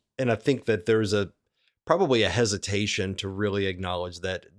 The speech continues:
demonic powers are actually at work in the world. The problem is that we can't see them.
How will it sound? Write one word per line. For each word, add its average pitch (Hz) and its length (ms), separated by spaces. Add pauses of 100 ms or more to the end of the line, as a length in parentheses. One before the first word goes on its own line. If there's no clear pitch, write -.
demonic 98 500
powers 95 420
are 95 200
actually 98 600
at 95 220
work 104 240
in 98 80
the 90 80
world. 92 380 (1000)
The 120 140
problem 156 420
is 107 120
that 98 240
we 117 140
can't 104 380
see - 340
them. 135 360